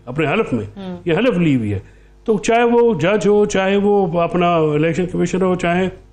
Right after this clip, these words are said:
Speaker 1: कोई और आइनी अहदेदार हो, तो पहली duty तो inviolable duty है authorities के ऊपर, पाकिस्तान के citizens के ऊपर कि आप आइन और कानून के साथ रहेंगे।
Speaker 2: हम्म।
Speaker 1: अब कितने लोग जो हैं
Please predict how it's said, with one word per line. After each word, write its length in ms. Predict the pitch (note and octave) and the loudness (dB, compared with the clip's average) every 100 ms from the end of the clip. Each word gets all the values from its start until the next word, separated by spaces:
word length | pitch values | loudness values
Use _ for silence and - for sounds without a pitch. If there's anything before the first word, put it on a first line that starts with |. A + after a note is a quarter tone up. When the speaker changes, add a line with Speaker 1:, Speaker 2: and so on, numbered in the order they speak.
| - | -14
Speaker 1:
कोई 120 | F3 F3 | -2 0
और 180 | F3 | 2
आइनी 240 | F3+ E3 F3+ | 0 2 2
अहदेदार 460 | E3 D#3+ C#3+ C3 | 2 2 0 0
हो, 200 | D3+ C3+ - - - _ A#3+ | 0 -2 -6 -20 -20 _ -6
तो 40 | |
पहली 440 | A#3+ G3+ F#3+ A3 | -4 -2 0 2
duty 360 | B3+ A3 A3 A3+ | 2 2 2 2
तो 420 | A3+ G#3+ G3+ - G3+ | 4 2 2 -2 0
inviolable 720 | B3+ B3 G3 G3 G3 F#3 G3 | 2 4 2 2 2 0 0
duty 360 | C#3+ D3+ F#3 E3 | 0 0 0 0
है 420 | F#3 G3 - - - - - E3 | 2 0 -2 -12 -20 -20 -8 -6
authorities 500 | D#3 E3 D#3+ G3 F3 | -2 -2 0 0 0
के 100 | F#3 | 0
ऊपर, 260 | E3+ F#3 | 0 0
पाकिस्तान 320 | E3+ E3+ F#3 | 0 -2 -2
के 140 | E3+ E3+ | -2 -2
citizens 500 | E3+ F3+ F#3 F3 - | -2 0 2 0 0
के 100 | D3+ | -2
ऊपर 240 | C#3+ E3+ | 0 -2
कि 120 | D#3+ | -2
आप 320 | D#3 D#3+ D#3+ - - - E3 | -2 -2 -4 -14 -20 -12 -4
आइन 180 | F3+ F#3 | 0 2
और 100 | F3 | 0
कानून 300 | E3 D#3 D3+ | 0 2 0
के 120 | D3 | -2
साथ 180 | C3+ B2 G2+ | -4 -8 -10
रहेंगे। 280 | G2+ G2 | -14 -12
Speaker 2:
हम्म। 380 | G3+ E3+ - - | -14 -14 -12 -4
Speaker 1:
अब 240 | A#3+ G3 - | -4 -4 -4
कितने 360 | C4 C4 C#4 C4+ | -2 2 2 4
लोग 300 | G#3+ G#3+ G3 | 4 2 2
जो 100 | F3 | 2
हैं 320 | D3 C3 | 0 -2